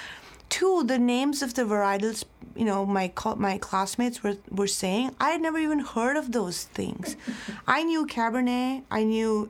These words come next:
Speaker 1: Shiraz. I didn't even know Shiraz versus Syrah at that point in time.
Speaker 2: Sure.
Speaker 1: I, I knew, like, Ch-, Chenin Blanc,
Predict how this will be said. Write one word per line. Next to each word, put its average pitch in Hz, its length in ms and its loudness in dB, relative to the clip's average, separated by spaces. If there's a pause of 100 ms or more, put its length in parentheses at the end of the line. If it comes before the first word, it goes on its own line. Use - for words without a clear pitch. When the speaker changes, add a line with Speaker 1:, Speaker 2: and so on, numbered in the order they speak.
Speaker 1:
Shiraz. 208 840 0 (400)
I 190 60 2
didn't 233 160 4
even 202 180 2
know 185 100 0
Shiraz 180 400 -2
versus 180 340 -6
Syrah 160 380 0
at - 120 -4
that - 140 -6
point - 200 -8
in 156 60 -6
time. - 160 -6
Speaker 2:
Sure. 92 160 -2 (500)
Speaker 1:
I, - 320 -4 (160)
I - 20 4
knew, 226 540 4
like, 190 340 -2 (120)
Ch-, - 440 -2
Chenin 269 420 2
Blanc, 214 400 2